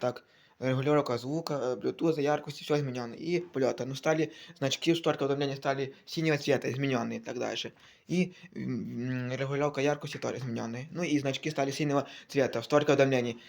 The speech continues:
стала изменённой и так дальше. И, с-, ну, и всё изменённо. Ну, стиль не понравился. Эта тема тоже не понра-, понравилась. Смотрим третья тема. Третья тема тоже вам понравится. Доходим темы, раздел. Так,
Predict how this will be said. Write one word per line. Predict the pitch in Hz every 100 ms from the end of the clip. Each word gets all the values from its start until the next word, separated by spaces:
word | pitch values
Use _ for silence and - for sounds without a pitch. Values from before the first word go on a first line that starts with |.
| -
стала | - 151 160 131
изменённой | 143 139 131 127
и |
так | 123 117
дальше. | 113 - -
И, | - 170 185 - - - _ -
с-, | -
ну, | 151 147
и | 127 - 170
всё | 180 165
изменённо. | 151 139 120 117 123 - _
Ну, | -
стиль | - 165 151
не | 135 139
понравился. | 135 127 113 - 117 151
Эта | 165 143
тема | - 147
тоже | 135 113
не |
понра-, | - 110
понравилась. | - 120 101 101 - 139 - -
Смотрим | - 160 170 165
третья | 147 143 127
тема. | 120 117 113 - - _ _ _ _
Третья | - 151 160 151
тема | 156 147
тоже | 135 123
вам | 120
понравится. | 123 120 117 - 123 - - - - _ _ - - _ _ - -
Доходим | 135 156 156 139
темы, | 139 123 123
раздел. | 127 - 120
Так, | 131 123 -